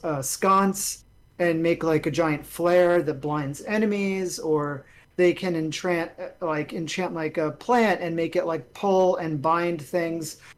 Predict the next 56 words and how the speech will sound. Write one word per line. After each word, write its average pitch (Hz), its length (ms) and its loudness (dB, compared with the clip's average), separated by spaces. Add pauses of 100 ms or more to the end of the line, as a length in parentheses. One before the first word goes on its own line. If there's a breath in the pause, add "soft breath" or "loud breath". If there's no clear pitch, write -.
(120)
So 165 220 2
I, 165 220 0
I 175 60 4
thought 233 180 2
that 233 100 0
that 156 160 2
was 160 140 -4
pretty 190 200 -4
cool, 196 240 -2
but 147 380 -2 (320)
the 170 340 2
actual, 170 840 0 (340)
like, 151 400 -6 (240)
there's 175 180 0
only 285 180 2
three 254 180 -2
classes, 214 760 -2
and 160 260 -6
they're 170 140 4
not, 185 380 2 (340)
they're 180 160 4
very 208 300 4
different, 156 380 0
but 156 100 -6
there's, 156 380 0 (160)
there's 196 200 -6
only 247 300 0
three 254 300 2
of 185 120 0
them, 160 300 -2 (220)
and 175 120 -8
I 226 120 2
like 220 180 0
to 202 80 -6
have 202 180 0
a 196 40 -2
lot 196 200 2
of 185 60 -4
classes. 180 640 -2 (180)
So - 140 -6
that 190 180 -2
was 190 120 -8
kind 165 180 -4
of 143 60 -4
a 151 40 -2
bummer. 143 280 -4
But 147 160 -2
one 196 160 -2
thing 226 160 4
that 175 100 4
I 156 80 4
did 147 240 -2
think 202 200 2
was 143 140 -4
really 143 220 2
cool 139 400 -6